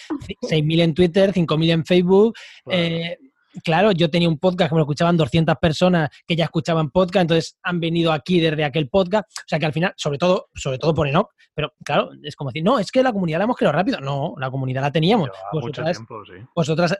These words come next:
Speaker 1: no, no igual, pero habéis, habéis hecho lo mismo, habéis hecho un chute de comunidad al inicio brutal, que es por todo el curro que habéis, os habéis metido en el congreso, pero al final es un chute de comunidad brutal.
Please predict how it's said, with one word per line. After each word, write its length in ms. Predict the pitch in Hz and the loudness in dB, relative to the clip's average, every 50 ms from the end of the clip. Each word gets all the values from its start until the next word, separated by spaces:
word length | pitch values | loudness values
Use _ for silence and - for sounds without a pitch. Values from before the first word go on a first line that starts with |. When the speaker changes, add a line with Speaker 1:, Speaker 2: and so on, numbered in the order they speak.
| - | -4
Speaker 1:
no, 480 | - 175 170 175 175 175 175 180 185 202 | -4 -2 0 2 4 4 4 4 4 2
no 220 | - 165 160 165 175 | 0 0 2 2 2
igual, 320 | 180 170 196 226 247 302 247 | 2 4 4 2 2 2 0
pero 140 | 214 160 143 | -2 -2 -2
habéis, 140 | 143 165 - | -4 -4 -6
habéis 200 | 165 139 143 139 | -4 -4 -2 -2
hecho 120 | 147 - 180 | 0 0 2
lo 80 | 170 | 4
mismo, 160 | 160 170 220 202 | 4 4 4 4
habéis 140 | 156 151 | 2 2
hecho 100 | 170 156 | 2 2
un 100 | 180 165 | 2 2
chute 320 | 127 - - 175 160 135 175 | 2 0 0 0 2 2 2
de 120 | 175 170 | 2 2
comunidad 480 | - 180 175 175 175 175 175 180 196 - | 0 0 0 0 2 4 4 2 2 0
al 120 | - 165 160 | -2 -2 -2
inicio 280 | 156 156 151 165 190 | 0 0 0 0 2
brutal, 400 | 180 190 190 - 160 185 240 196 - _ _ _ _ _ _ _ | 2 2 2 0 0 -2 -2 -2 -6 _ _ _ _ _ _ _
que 120 | - 185 180 | -2 -2 -2
es 60 | 180 | 0
por 280 | - - 208 202 - - _ | 2 0 0 0 0 -4 _
todo 240 | - 165 156 147 151 | 0 0 2 4 4
el 140 | 160 156 - | 2 2 2
curro 320 | - 165 156 151 147 170 | 2 2 4 4 4 4
que 80 | 175 196 | 4 4
habéis, 140 | 175 151 139 156 | 2 2 0 -2
os 160 | - 147 117 | -4 -6 -6
habéis 120 | 131 135 131 | -6 -6 -6
metido 160 | 139 127 139 | -4 -4 -4
en 60 | 147 | -2
el 40 | 139 | -2
congreso, 340 | 175 165 160 160 214 285 320 | 0 2 2 4 2 2 2
pero 120 | 190 147 | 0 0
al 40 | 127 | -2
final 180 | 135 135 131 131 | -4 -6 -8 -6
es 60 | 123 | -6
un 80 | 147 139 | -6 -4
chute 240 | - - 147 113 147 | -4 -4 -4 -2 -2
de 100 | 147 143 | -2 0
comunidad 460 | - 151 156 156 160 160 156 160 185 | 0 0 2 2 4 4 4 4 4
brutal. 340 | 208 214 185 139 190 294 | 4 2 2 2 0 -2